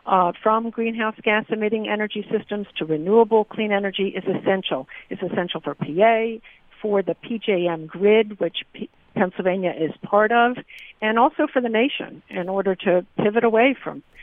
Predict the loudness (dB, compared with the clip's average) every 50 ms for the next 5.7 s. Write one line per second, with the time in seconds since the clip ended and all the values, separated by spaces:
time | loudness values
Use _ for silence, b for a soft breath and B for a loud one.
0 | B B B -12 -6 -4 -2 0 0 0 -2 -4 -6 -10 -8 -6 -4 -4 -4 -4
1 | -6 -4 -4 -4 -4 -4 -4 -6 -4 -4 -4 -2 -4 -4 -6 -8 -10 -14 B B
2 | B B B B B B -2 0 0 0 0 2 4 4 4 4 4 2 0 -2
3 | -2 0 0 0 -2 -2 -4 -4 0 -2 -2 0 -2 -4 -6 -6 -8 -10 -14 -16
4 | _ -12 -10 -8 -4 -2 -2 -2 -2 -2 -2 -2 2 2 2 4 2 0 -2 -4
5 | -6 -6 -6 -6 -6 -8 -10 -6 -2 -2 -2 -2 -4 -8